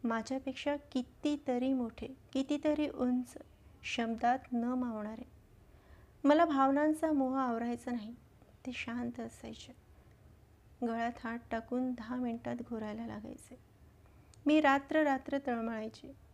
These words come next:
दुसऱ्या दिवशी त्यांनाही समजायचं.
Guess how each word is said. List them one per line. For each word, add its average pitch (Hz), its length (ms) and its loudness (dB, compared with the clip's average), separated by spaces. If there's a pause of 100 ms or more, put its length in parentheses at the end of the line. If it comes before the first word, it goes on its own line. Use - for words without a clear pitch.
(720)
दुसऱ्या 285 340 4
दिवशी 320 280 2
त्यांनाही 262 420 0
समजायचं. 226 640 -6